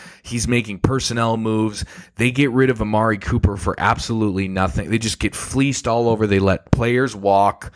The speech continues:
It's a horrible culture. The owner, eh, the son of the owner is the G M. The coach does not coach away penalties. We saw that with Denver last night.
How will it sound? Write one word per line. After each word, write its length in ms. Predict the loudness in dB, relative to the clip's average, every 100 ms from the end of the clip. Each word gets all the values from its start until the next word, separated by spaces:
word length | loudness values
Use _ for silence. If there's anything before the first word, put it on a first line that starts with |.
| -20 -20 -20 _ -8
It's 240 | -4 0
a 80 | 0
horrible 560 | 2 2 2 2 0
culture. 680 | 0 -2 -2 -8 -6 -6 -10 _ _ _ _ _ _
The 220 | -4 -2
owner, 640 | 2 2 2 2 0 -2 -6
eh, 600 | -10 -10 -8 -10 -10 -12
the 160 | -8 -4
son 720 | -2 0 2 2 2 -2 -4
of 220 | -4 -4 -4
the 160 | -6 -2
owner 500 | 0 0 0 -2 -4 -2
is 340 | 0 2 -2
the 100 | -6
G 340 | -2 -2 0
M. 340 | 2 2 0 -4 -10 -20 _ -6
The 140 | -4
coach 640 | 0 2 2 2 0 -4
does 280 | 0 -2 0
not 460 | 0 2 0 -4 -4
coach 420 | 0 0 0 -4
away 340 | -6 -2 -2 0
penalties. 580 | -2 0 -2 -2 0 -2
We 100 | -4
saw 260 | 0 2
that 160 | 2 2
with 160 | 0
Denver 320 | 2 0 0 2
last 360 | 2 2 -2
night. 220 | -4 -6